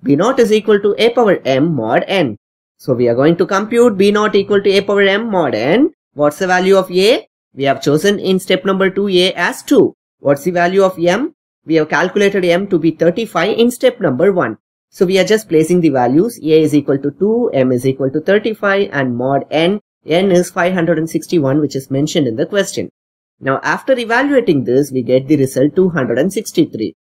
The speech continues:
So this is modular exponentiation. If you are directly watching this lecture, I request you to watch my previous lecture titled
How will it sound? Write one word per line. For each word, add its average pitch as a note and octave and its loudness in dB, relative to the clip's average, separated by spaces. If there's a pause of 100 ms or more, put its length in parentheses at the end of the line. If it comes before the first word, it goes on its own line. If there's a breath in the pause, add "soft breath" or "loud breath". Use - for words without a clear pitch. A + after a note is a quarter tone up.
(260)
So - -2
this F#3+ 0
is A3+ 0
modular F#3+ 2
exponentiation. F#3 0 (180)
If E3 -4
you F#3 2
are E3+ 4
directly F3+ -2
watching A3+ 0
this G3+ -2
lecture, C#3 0
I D#3 0
request G3 0
you F3 4
to F3 0
watch C3+ -2
my A#3 2
previous A3 -2
lecture G#3 0
titled E3 0